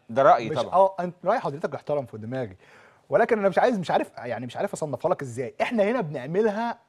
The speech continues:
Speaker 2: بتوسع مننا شوية بال-،
Speaker 1: مظبوط.
Speaker 2: بالبلدي كده.
Speaker 1: صح،
Speaker 2: إنما
Speaker 1: فهمت.
Speaker 2: أنت في أوروبا بشياكة، شيك، كلمتين شيك على صورة شيك، إنما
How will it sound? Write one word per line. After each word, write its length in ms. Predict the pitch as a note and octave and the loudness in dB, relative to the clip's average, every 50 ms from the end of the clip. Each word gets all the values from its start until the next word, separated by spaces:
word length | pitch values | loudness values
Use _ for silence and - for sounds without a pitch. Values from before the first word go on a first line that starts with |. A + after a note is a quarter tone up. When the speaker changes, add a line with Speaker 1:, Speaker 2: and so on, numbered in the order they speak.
| _ _ - | _ _ -12
Speaker 2:
بتوسع 560 | B2 B2+ A#2+ - G#3+ B3+ C4+ - - B2 G#2 | -10 -6 2 2 2 2 2 -2 -4 -6 -8
مننا 300 | A#2+ B2+ C3 D3 F3 E3+ | -8 -10 -10 -8 -8 -8
شوية 300 | C#3+ - D3 D3+ D3 C3 | -6 -4 -2 -2 -2 -2
بال-، 220 | A#2 B2 A#2 A#2 A#2 A#2 | -2 -6 -10 -12 -8 -6
Speaker 1:
مظبوط. 280 | G#2+ A2 C3 C3 F3 F#3 | -6 -6 0 4 6 6
Speaker 2:
بالبلدي 260 | F#3+ F3 D3+ C3 C#3 | 6 6 2 0 -4
كده. 200 | - - D3 B2+ - | -6 -6 -8 -8 -8
Speaker 1:
صح، 320 | - - B2+ A#2+ A2+ - - | -6 2 4 4 4 4 0
Speaker 2:
إنما 140 | E3 - A#3+ | -2 -2 0
Speaker 1:
فهمت. 140 | B3+ - | 0 2
Speaker 2:
أنت 220 | D4 C4+ - - A3 | 0 0 0 -2 -4
في 160 | G3+ - - | -4 -2 -2
أوروبا 520 | G3+ A3 C4 A3 F3 E3+ B3 B3 G3+ - - _ _ _ _ _ _ _ - | 0 0 0 -2 0 0 0 0 0 -4 -14 _ _ _ _ _ _ _ -12
بشياكة، 440 | D3 C#3+ - F#3 F#3+ F3 - - - _ _ _ _ _ _ _ _ _ _ _ _ _ _ _ _ | -12 -8 2 4 6 6 6 2 -4 _ _ _ _ _ _ _ _ _ _ _ _ _ _ _ _
شيك، 500 | _ - - F3+ F3+ C#3 - _ - - _ _ _ _ _ _ - | _ -10 -8 -6 -6 -8 -8 _ -20 -20 _ _ _ _ _ _ -10
كلمتين 340 | - C3 C3+ C3+ - E3+ F3 | -10 -8 -8 -6 -6 -6 -6
شيك 340 | - - D#3+ E3 C#3 A#2+ - | -6 -8 -8 -8 -8 -8 -8
على 160 | A2 A#2 C3 | -8 -8 -10
صورة 180 | - - E3 D#3 | -8 -8 -8 -8
شيك، 300 | A#2 D3 C#3 A#2+ - D3 | -8 -8 -12 -12 -12 -10
إنما 640 | C#3+ D3+ E3+ F3 E3+ E3 D3+ C#3+ C3 C3 B2 B2 | -8 -6 -6 -4 -2 -2 -2 -4 -4 -6 -10 -12